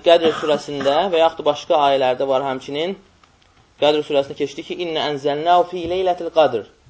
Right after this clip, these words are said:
Biz Qur'anı Qədir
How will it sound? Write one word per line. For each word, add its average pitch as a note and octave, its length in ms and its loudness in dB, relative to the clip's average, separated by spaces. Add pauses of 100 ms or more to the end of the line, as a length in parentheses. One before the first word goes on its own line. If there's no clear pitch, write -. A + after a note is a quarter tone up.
(1120)
Biz F3 260 -2
Qur'anı D#3 460 0 (180)
Qədir F#3 460 4